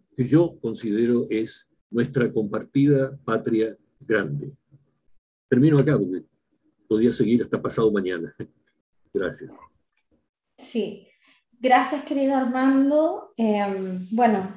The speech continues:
Speaker 2: ahí nos dejas, ¿no? Una posta de reflexión. Habrá más otros encuentros donde poder discutir estas ideas.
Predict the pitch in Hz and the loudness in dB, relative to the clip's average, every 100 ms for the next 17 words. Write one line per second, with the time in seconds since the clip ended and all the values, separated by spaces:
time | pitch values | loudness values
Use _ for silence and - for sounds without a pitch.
0 | - - 240 254 262 254 262 262 233 233 | -12 -2 0 4 2 2 0 0 -2 0
1 | 247 269 254 220 247 247 262 240 220 208 | 0 2 2 0 -2 -2 0 0 -2 -6
2 | - - 247 269 - - 208 226 240 247 | -10 -4 -4 -4 -8 -4 0 4 4 2
3 | 247 - _ _ _ _ 254 - - 247 | -2 -8 _ _ _ _ -4 -2 0 0
4 | 240 285 320 262 240 233 226 214 214 220 | 4 6 4 4 0 4 4 4 6 6
5 | 226 233 - - 233 240 240 240 220 220 | 4 -2 -8 -4 0 0 -2 -4 0 2
6 | 240 285 | 2 2